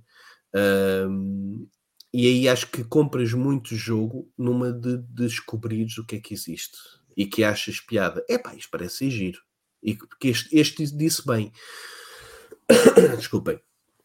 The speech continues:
"Ah, este disse muito bem do jogo, et cetera, vou experimentar." E aí tu entras, eh, entras um bocadinho aí da parte do hobby. Mas depois, passando esta fase, tu começas a filtrar um bocadinho, ah, o, o teu, o teu gosto, né? E aí é que começas a definir,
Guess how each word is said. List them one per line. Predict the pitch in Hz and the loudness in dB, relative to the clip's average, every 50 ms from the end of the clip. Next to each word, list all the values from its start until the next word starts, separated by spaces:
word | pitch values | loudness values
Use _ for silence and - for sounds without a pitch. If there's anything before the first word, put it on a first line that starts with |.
| _ _ _ _ _ _ _ - 117 | _ _ _ _ _ _ _ -12 -4
"Ah, | - 120 120 120 117 120 120 120 | 2 4 6 6 8 6 6 8
este | 156 156 156 - - 165 | 6 6 6 4 0 0
disse | 147 - - 151 | 0 2 2 0
muito | 139 135 - 131 | 0 0 0 -2
bem | 127 127 127 | -2 0 0
do | 123 117 | 0 -2
jogo, | 110 - 135 147 147 139 131 | -2 0 0 0 0 0 -2
et | 123 117 | -4 -4
cetera, | - - 131 - 131 | -4 -6 -6 -6 -6
vou | 123 123 | -6 -8
experimentar." | 113 - - 110 104 98 95 - 69 - - _ - - - - - - - - _ _ _ - | -8 -8 -8 -8 -6 -6 -8 -10 -12 -14 -16 _ -20 -20 -20 -20 -20 -20 -20 -20 _ _ _ 0
E | 143 135 | 4 4
aí | 147 165 170 165 | 4 4 4 2
tu | - 151 151 | 2 4 6
entras, | 156 156 160 156 156 156 143 - - - 135 | 6 6 6 4 0 0 0 -2 -4 -4 -2
eh, | 135 127 120 - 123 117 113 120 | 0 0 0 0 0 0 0 0
entras | 120 117 123 117 110 | -2 0 0 -2 -2
um | 113 113 | -2 -4
bocadinho | 110 113 110 107 107 107 104 | -4 -2 -2 -2 -2 -2 -2
aí | 104 101 | -4 -4
da | 98 98 | -6 -8
parte | 98 - 92 - - - | -8 -8 -10 -10 -12 -14
do | - | -20
hobby. | 90 - - | -18 -10 -2
Mas | 104 151 185 175 - | 4 6 6 6 4
depois, | - - - - - - - - _ _ _ - - - - _ | 2 -6 -8 -8 -8 -12 -16 -16 _ _ _ -20 -20 -20 0 _
passando | - 170 - - 151 120 120 | 4 6 8 8 6 6 6
esta | 120 117 - - 113 | 4 4 2 -4 -4
fase, | - - 101 92 90 - - - - - - | -2 0 0 0 0 -4 -8 -12 -12 -12 -12
tu | - 117 | -12 -6
começas | - 123 123 117 117 123 113 117 | 0 2 2 2 2 0 -2 -2
a | 117 | -2
filtrar | 110 117 - - 117 110 113 - 110 104 104 98 | -2 -2 -2 -2 -4 -2 -2 -4 -4 -4 -4 -6
um | 101 98 | -6 -8
bocadinho, | 98 - - 90 - - - - _ _ _ _ _ - | -10 -10 -10 -10 -10 -10 -12 -14 _ _ _ _ _ -8
ah, | 90 90 87 87 82 80 82 80 82 85 | -4 -2 -2 0 0 -2 -4 -4 -6 -8
o, | 87 92 92 92 90 90 | -8 -6 -6 -6 -6 -6
o | 92 | -8
teu, | 92 - 101 95 | -8 -6 -4 -4
o | 92 92 92 92 - - 90 95 90 98 98 98 | -4 -4 -6 -10 -10 -10 -10 -8 -8 -8 -6 -4
teu | - 104 98 | -2 -2 -2
gosto, | 101 92 78 - - - - 71 | -2 -4 -4 -6 -8 -12 -12 -12
né? | 69 - - - - - - - - - | -12 -12 -14 -18 -18 -18 -18 -10 -2 2
E | 131 131 | 6 6
aí | 135 147 147 147 | 8 8 8 6
é | 139 | 4
que | - | 4
começas | - 139 117 - - 120 135 | 2 0 0 0 -2 -2 -2
a | 127 | -2
definir, | 117 113 - - - 123 113 113 113 110 113 113 131 151 175 175 | -2 -2 -6 -4 0 2 4 6 6 4 4 2 0 -2 -6 -6